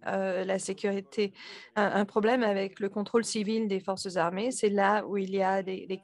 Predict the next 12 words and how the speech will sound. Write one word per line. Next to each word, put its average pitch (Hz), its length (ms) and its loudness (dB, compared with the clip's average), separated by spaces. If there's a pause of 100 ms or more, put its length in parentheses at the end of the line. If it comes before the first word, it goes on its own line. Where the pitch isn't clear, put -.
corps 214 160 4
législatifs. 190 880 -4 (640)
Les 220 100 6
rapports 220 360 6
indiquent 226 580 2
qu'ils 202 280 -6
sont 190 360 -4
soit, 220 720 4
ils 196 180 0
ont 196 80 -2
soit 196 280 0
peur, 190 500 -2